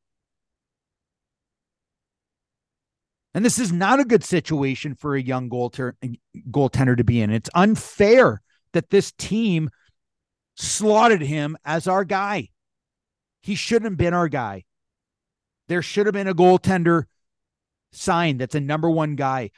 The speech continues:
He should have played fifty games, fifty, maybe even fifty-five. And then you have Devon Levi that fills in around thirty-two, uh, to twenty-five.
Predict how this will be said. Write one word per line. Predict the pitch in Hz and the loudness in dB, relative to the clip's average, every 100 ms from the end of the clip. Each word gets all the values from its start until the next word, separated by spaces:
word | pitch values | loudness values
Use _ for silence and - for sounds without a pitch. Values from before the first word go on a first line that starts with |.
| _ _ | _ _
He | 175 190 | -8 -2
should | - | 0
have | 190 - | 2 0
played | 185 170 143 | 2 0 0
fifty | - - 190 - 185 165 | -10 0 0 0 -6 -4
games, | 147 156 151 107 - - _ | -2 -2 -2 -6 -12 -18 _
fifty, | - - 220 - - 120 - _ _ - | -20 2 2 2 -4 -6 -8 _ _ -8
maybe | 190 247 247 | -4 0 0
even | 190 | 0
fifty-five. | - 220 - 180 - 165 147 139 104 _ _ _ _ _ _ - | 2 0 2 -8 -2 0 0 -4 -8 _ _ _ _ _ _ -14
And | 147 | -8
then | 165 | -4
you | 170 175 | 2 4
have | 165 | 4
Devon | 135 160 160 | 4 2 2
Levi | 151 151 143 135 | -2 -2 0 -2
that | 123 - | -2 -8
fills | - - _ 175 170 151 | -14 -20 _ 2 2 2
in | 156 151 | -2 -4
around | 143 139 131 | -4 -4 -6
thirty-two, | - - 151 151 147 - 156 151 151 147 - _ _ - | -8 -2 0 0 -4 -6 -2 0 0 -2 -6 _ _ -12
uh, | 123 127 | -6 -4
to | 123 | -4
twenty-five. | 127 139 156 147 - 123 110 | -8 -6 -4 -4 -2 -2 -4